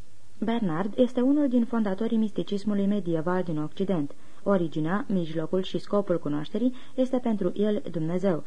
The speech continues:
Cunoașterea științelor profane are o valoare cu totul neînsemnată. Filozofia este o ocupație inutilă și chiar nocivă. Ghilimele,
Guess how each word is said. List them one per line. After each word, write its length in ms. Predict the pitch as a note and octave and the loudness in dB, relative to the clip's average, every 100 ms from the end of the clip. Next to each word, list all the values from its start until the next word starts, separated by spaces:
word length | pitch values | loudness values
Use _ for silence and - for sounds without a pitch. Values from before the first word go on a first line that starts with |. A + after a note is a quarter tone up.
| - - | -6 -4
Cunoașterea 640 | F#3+ F#3+ F3+ F3 D#3 - - - - | 0 0 0 0 0 -2 -6 -8 -6
științelor 640 | - G#3 F3+ C#3+ E3 F#3+ A3+ | -6 -2 0 0 0 0 0
profane 540 | - D#3+ D3 D3 A3 - - - | 0 -2 0 0 0 -2 -6 -2
are 180 | C4 B3+ | 2 2
o 60 | |
valoare 360 | G#3+ G#3 A#3+ A#3 | 2 0 0 0
cu 140 | G3 | -2
totul 300 | G3 G3 G3 D#3+ | -2 0 0 0
neînsemnată. 680 | D3 C#3+ E3+ E3+ E3+ C#3+ - - - | 0 -2 -2 -2 -2 -4 -4 -8 -6
Filozofia 520 | - G#3+ G#3 G3+ C#4+ | -2 0 0 0 2
este 240 | C#4+ C4+ B3 | 2 4 4
o 280 | A#3 A3 A#3 | 4 4 2
ocupație 500 | A3 G#3+ A3 A3 G#3 | 0 -2 -2 0 2
inutilă 440 | G#3 G3 G#3+ G3+ | 2 0 0 -2
și 140 | G3 | -2
chiar 220 | F#3+ F3+ E3 | -2 -2 -2
nocivă. 500 | E3 - F#3 D3+ - - - - F#3 | -2 0 0 0 -2 -6 -6 -4 -2
Ghilimele, 420 | G3 F#3+ D3 | 2 2 0